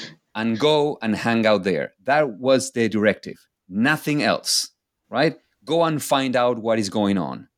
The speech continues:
Like, like we would now call the sink or swim approach, right? I end up f-, hanging out with a group of kids who were, you know, smoking weed and, and drinking in another poor neighborhood, actually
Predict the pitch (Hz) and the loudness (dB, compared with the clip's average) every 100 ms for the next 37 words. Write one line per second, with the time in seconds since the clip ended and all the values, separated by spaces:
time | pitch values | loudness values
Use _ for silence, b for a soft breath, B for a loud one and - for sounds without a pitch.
0 | - 117 117 - _ _ _ 135 139 170 | 2 2 2 -4 _ _ _ -6 -2 0
1 | 185 156 147 143 139 131 127 110 - 147 | 2 2 2 0 -2 -2 -2 0 0 0
2 | 131 123 101 - 113 92 80 - - - | 0 -2 -2 0 0 0 -4 -14 -8 -8
3 | - - - - _ - 123 156 - _ | -6 -4 -4 -6 _ -2 4 4 2 _
4 | _ _ _ _ _ 101 127 160 160 147 | _ _ _ _ _ -4 -2 0 0 2
5 | 139 139 - - - - 123 120 117 117 | 0 -2 -16 -10 -8 -2 0 2 2 0
6 | 113 104 101 110 110 101 - 127 120 - | 2 0 0 -2 -2 -4 -2 -2 0 0
7 | - - 101 98 95 101 101 98 107 92 | -2 -2 -4 -2 0 0 0 0 0 0
8 | 87 78 - 117 110 107 92 98 104 104 | -2 -2 -2 0 0 -2 -2 0 0 0
9 | 98 90 90 87 85 - 90 87 87 90 | 0 0 0 0 -2 -6 -4 0 0 -2
10 | 113 117 113 117 110 107 107 b b b | 0 0 0 -2 0 -2 -4 b b b
11 | 107 104 101 135 160 143 117 110 104 95 | -6 -2 0 2 2 0 0 0 0 0
12 | 87 85 104 117 _ _ _ _ _ _ | -2 -2 0 -2 _ _ _ _ _ _
13 | 160 202 - 208 196 190 | -2 0 0 0 0 -4